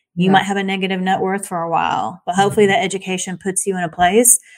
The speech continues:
Speaker 1: where you're gonna be amplifying your income and you can recoup. But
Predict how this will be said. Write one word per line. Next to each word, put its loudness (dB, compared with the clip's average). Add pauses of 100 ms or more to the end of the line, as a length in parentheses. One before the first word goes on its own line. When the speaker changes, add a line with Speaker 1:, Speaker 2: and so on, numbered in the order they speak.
(200)
Speaker 1:
where 2
you're -2
gonna -4
be -6
amplifying -2
your -4
income 4
and 0
you -4
can -10
recoup. 2 (100)
But -8